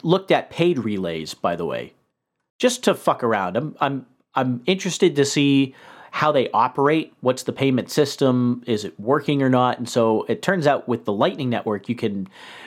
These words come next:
um, connect to some of these nodes and go in and pay an invoice and then have your, um, public key authorized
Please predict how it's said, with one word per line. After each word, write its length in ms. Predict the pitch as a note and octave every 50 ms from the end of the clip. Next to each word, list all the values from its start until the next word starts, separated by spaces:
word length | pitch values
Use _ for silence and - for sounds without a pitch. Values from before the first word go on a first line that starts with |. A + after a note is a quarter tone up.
| - - _ _
um, 520 | G#2 G#2 G2+ G2 G2 F#2+ F#2+ F#2 F#2 E2+ _ _ _ _
connect 300 | - - D3 E3 E3 -
to 100 | - C3+ B2+
some 280 | - - - E3 E3+
of 60 | F3 D3
these 260 | D3+ D#3+ D3+ B2+ B2+
nodes 460 | C3+ B2+ B2 B2 B2 B2+ B2+ A#2+ B2+ - -
and 560 | B2 A2+ A2 G#2+ A2 G#2+ G#2+ G#2+ G#2 G#2+ - _ _ _ _ _ _ _
go 180 | - C#3 C3+ C3
in 80 | B2+ B2
and 260 | A#2+ A#2 A2 A2 A#2
pay 160 | - C#3+ C#3+
an 60 | D3 D3
invoice 460 | F3 G3+ D#3 C3 B2+ A#2 A#2+ A#2 -
and 100 | B2+ A#2
then 180 | A#2+ A#2+ A#2
have 300 | A2+ - B2+ B2 A#2+ A#2
your, 200 | A#2+ A2 A2 G#2 - - _
um, 480 | - G2+ F#2+ F#2 F#2 F2 F2 E2+ E2 - _ _ _ _ _ _ - _ _
public 320 | - C#3+ C3+ C3 A#2 -
key 420 | - - B2+ A#2+ A2+ A2 G#2+ G#2 - _ _
authorized 720 | - A#2+ A#2+ A2+ - A2+ G2 D#2 C2+ G#1+ A#1+ - - - -